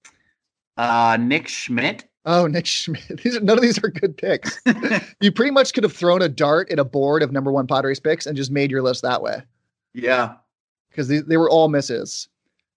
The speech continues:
Speaker 2: Um, my next pitcher was another guy that came over via trade, so we're getting a little more creative here.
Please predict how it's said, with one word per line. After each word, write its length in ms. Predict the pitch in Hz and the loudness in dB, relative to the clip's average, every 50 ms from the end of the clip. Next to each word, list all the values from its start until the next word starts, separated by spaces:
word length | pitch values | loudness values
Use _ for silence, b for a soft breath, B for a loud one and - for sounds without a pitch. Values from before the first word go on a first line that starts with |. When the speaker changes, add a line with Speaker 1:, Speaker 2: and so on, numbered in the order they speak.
| _ _ _ _ | _ _ _ _
Speaker 2:
Um, 320 | 151 147 139 131 127 123 107 | 0 0 2 2 0 -2 -2
my 120 | 143 165 185 | 0 2 2
next 160 | 208 202 - | 2 0 0
pitcher 320 | - 202 185 - 190 190 | -2 -2 0 2 0 2
was 160 | 175 170 147 151 | 2 0 0 0
another 160 | 160 160 170 | 0 0 2
guy 160 | 156 165 160 | 2 2 2
that 80 | 147 143 | 2 0
came 160 | - 160 156 | -4 -4 -2
over 160 | 156 147 143 | -2 -2 -4
via 220 | 120 131 147 147 147 | -4 -2 -2 -2 -2
trade, 520 | - - - 135 131 139 156 170 - - | -4 -8 -8 -6 -4 -4 -4 -4 -6 -10
so 120 | - - 147 | -8 -8 -4
we're 40 | |
getting 140 | 135 151 143 | -4 -4 -4
a 40 | 143 | -4
little 100 | 147 143 | -6 -4
more 120 | 143 139 | -4 -6
creative 360 | 135 - - 127 135 143 151 147 | -6 -6 -6 -4 -2 -2 -2 -2
here. 240 | 175 180 196 - | -4 -4 -6 -8